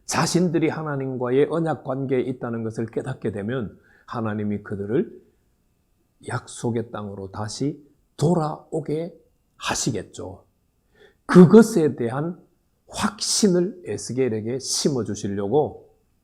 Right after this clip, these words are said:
하나님께서 에스겔을 퍼포먼스를 감당하고 있는 중에 예루살렘으로 데리고 가서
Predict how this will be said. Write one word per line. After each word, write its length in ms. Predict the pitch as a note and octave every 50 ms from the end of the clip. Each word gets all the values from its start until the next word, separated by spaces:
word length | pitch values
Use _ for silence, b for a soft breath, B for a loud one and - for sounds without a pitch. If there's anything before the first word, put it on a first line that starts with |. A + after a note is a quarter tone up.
| _ _ _ _
하나님께서 840 | - - G#2+ G2 G2 G2 F#2+ F#2 F#2 - F#2+ - - D3 F#3+ G#3+ - - - _ _ _ _ _ _ _ _ _ -
에스겔을 800 | - G2 - - G2+ F#2 G#2 G2+ G2+ G#2 B2+ E3+ A#3+ - - - - _ _ _ _ _ _ _ _ _ _ _ _ _ _ _ _ _ _ _ _ _
퍼포먼스를 1000 | - - G3 F#3 G3 E3+ D#3 D3 C#3+ C#3 C#3 C3 - - D3 C#3+ E3 E3+ E3 -
감당하고 640 | - B2+ A2+ A2+ A#2 A2+ B2 A#2+ B2 C#3 C3+ C3+ C3
있는 400 | G#2+ G#2+ A2 G#2+ G#2+ G#2+ G#2+ G#2
중에 500 | - - F#3 F#3+ D#3+ C#3 D3 F#3 G#3+ - - - _ _ _ _ _ _ _ _ -
예루살렘으로 920 | G2 F#2+ G2 G2 G2+ G#2+ G#2+ - G2+ F#2+ G2 G2+ G2 F#2+ G2 G2+ A2 A2+
데리고 340 | - - G2 G2+ F#2+ G#2 F#2+
가서 520 | - F2+ F2 - - C3+ C#3+ G#2 - -